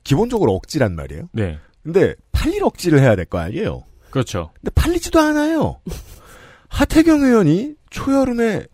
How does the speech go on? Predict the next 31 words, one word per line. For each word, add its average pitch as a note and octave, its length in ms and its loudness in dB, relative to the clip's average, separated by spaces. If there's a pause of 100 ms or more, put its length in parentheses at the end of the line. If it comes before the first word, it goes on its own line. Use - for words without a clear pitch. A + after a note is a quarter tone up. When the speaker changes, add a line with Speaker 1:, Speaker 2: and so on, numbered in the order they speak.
(120)
Speaker 1:
온 A#3+ 320 2
방송사 F3 460 0
나갈 A#2+ 260 0
때마다 A2 600 -2 (300)
마이크 D3 360 0
들어올 D3 500 4
때마다 B3 400 2
팔다가 D3 720 0 (400)
안 B2 220 -2
팔리니까 A2 880 2
넘어갔거든요. G2+ 960 -2 (160)
Speaker 2:
음. E2+ 320 -2 (720)
Speaker 1:
근데 D#3 200 2
하태경 G#3 460 0
의원 C3+ 200 4
선에서 A#2+ 400 2 (260)
또 C4+ 140 -6
다른 C4+ 760 -4
대북 G#2 280 -2
제재 D#3+ 160 -2
동결 G#2 260 2
조치 A2 320 -4
이야기가 F#2+ 320 0
나온다는 F2 520 -2
데에서 E2+ 280 -6
저는 A#2 320 -2
이런 A2 720 -2 (400)
아이디어를 A2+ 500 4
갖게 - 280 -2
되는 F2 220 0
겁니다. D2+ 440 -6